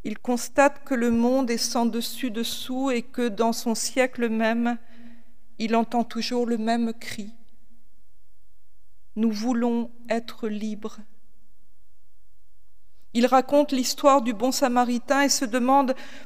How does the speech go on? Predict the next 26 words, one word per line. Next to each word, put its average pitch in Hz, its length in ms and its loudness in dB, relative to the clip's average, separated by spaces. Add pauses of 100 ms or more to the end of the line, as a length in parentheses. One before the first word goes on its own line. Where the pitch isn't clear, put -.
pourquoi 302 360 6
certains 302 440 6
ne 285 120 4
s'arrêtent 262 440 4
pas 277 140 8
pour 262 200 0
venir 247 380 2
en 240 180 4
aide 247 220 4
à 226 80 8
l'homme 240 260 4
laissé 240 380 0
pour 233 220 -2
mort 233 360 2
sur 233 180 -4
le 220 120 2
bord 233 240 2
du 208 100 -6
chemin. 214 460 -4 (1800)
Il 214 160 -2
en 233 80 4
déduit 226 480 -2
qu'ils 220 360 -4
ont 226 120 2
eu 220 100 0
peur. 190 760 -4